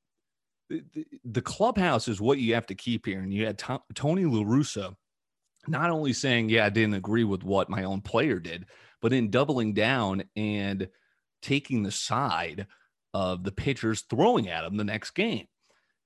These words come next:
And then tripling down with Lance Lynn, who's having a great season. He's one of the best pitchers on the team, one of the best pitchers in baseball so far, saying, "Hey, yeah, I, you probably should loosen up on this kid." And Tony,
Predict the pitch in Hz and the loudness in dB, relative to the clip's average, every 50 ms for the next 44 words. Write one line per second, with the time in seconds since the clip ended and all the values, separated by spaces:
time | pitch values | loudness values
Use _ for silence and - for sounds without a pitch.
0 | _ _ - 131 135 143 135 123 120 - - - - - 208 262 - - 294 247 | _ _ 2 4 4 4 2 0 -2 -4 -8 -8 -4 -2 -2 -2 0 0 2 2
1 | 180 127 104 101 98 98 90 87 87 87 90 104 117 - - 117 117 101 95 107 | 2 2 0 0 -2 -2 -4 -4 -4 -4 -2 -2 -2 0 0 0 0 0 0 0
2 | 117 120 143 175 185 170 - - - 110 107 123 170 202 135 101 101 107 117 104 | 0 0 0 0 0 -2 -2 -4 -4 -2 0 2 2 2 2 0 -2 -2 -2 -2
3 | 104 98 196 123 101 78 82 - - 107 101 110 147 165 190 - - - 113 139 | 0 2 0 0 0 -2 -10 -8 -6 -4 0 0 0 0 0 -4 -6 -4 -4 -4
4 | 123 98 78 82 92 101 107 107 104 95 95 107 101 110 127 139 120 104 104 117 | -4 -4 -6 -8 -6 -4 -4 -4 -4 -6 -6 -6 -2 -2 -2 -2 0 0 0 0
5 | 113 - - 135 127 - 107 98 104 98 98 90 - 139 151 131 104 104 98 95 | 0 -2 -4 -6 -6 -6 -4 -4 -4 -2 -4 -4 -4 -2 -2 0 0 0 0 0
6 | 107 104 - - 127 120 - 104 92 98 98 85 92 131 147 - - 101 76 - | 0 0 0 -2 -4 -4 -4 -6 -8 -6 -4 -2 0 0 -2 -2 -4 -6 -6 -4
7 | - - 85 - - - 82 85 87 98 - _ _ _ _ _ _ _ _ _ | -4 -6 -6 -6 -6 -6 -4 -4 -4 -4 -6 _ _ _ _ _ _ _ _ _
8 | _ - - - 135 123 120 107 110 147 170 185 156 113 - - 123 151 170 160 | _ -10 -4 -2 -2 0 -2 -2 -2 -2 0 0 0 -2 -2 -2 -2 0 0 0
9 | 113 - 104 127 143 127 110 - 104 117 120 120 120 120 - - 151 170 190 190 | 0 0 0 0 0 -2 -4 -6 -8 -10 -8 -6 -8 -6 -4 -2 -2 0 -2 -2
10 | 185 160 156 143 131 120 104 - - - 139 117 104 104 107 123 151 160 - - | -4 -2 0 0 2 0 0 -2 -4 -6 -6 -4 -4 -2 0 0 0 0 -2 -2
11 | 113 107 131 156 160 - 117 98 87 92 113 - - - 82 71 73 - _ _ | -2 -2 -2 -2 0 0 -2 -2 -2 -6 -10 -10 -10 -10 -10 -10 -10 -12 _ _
12 | _ _ _ _ _ _ _ _ - 113 110 107 98 - - 139 143 156 160 156 | _ _ _ _ _ _ _ _ -4 -4 -4 -4 -4 -6 -4 -4 -2 0 0 0
13 | 147 131 113 107 - | 0 0 -2 -4 -6